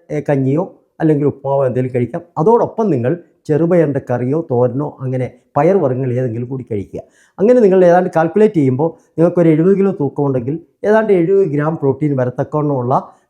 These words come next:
കണക്ക് നിങ്ങൾ എടുക്കണം. അത് നമുക്ക് നിസ്സാരമായിട്ടൊരു ആപ്പ് ഉപയോഗിച്ച് Google-ിൽ നിന്ന്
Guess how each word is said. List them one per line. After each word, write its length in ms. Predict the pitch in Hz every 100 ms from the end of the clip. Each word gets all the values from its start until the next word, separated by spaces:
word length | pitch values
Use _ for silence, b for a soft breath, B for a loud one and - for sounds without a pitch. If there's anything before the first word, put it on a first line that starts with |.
| -
കണക്ക് 340 | 131 127 160
നിങ്ങൾ 160 | 123 123
എടുക്കണം. 340 | 120 135 131 -
അത് 340 | 151 151 147
നമുക്ക് 280 | 170 175 165
നിസ്സാരമായിട്ടൊരു 720 | 143 180 185 185 180 160 160
ആപ്പ് 240 | 143 147 165
ഉപയോഗിച്ച് 360 | 147 147 147
Google-ിൽ 360 | 143 127 147 147
നിന്ന് 240 | 147 160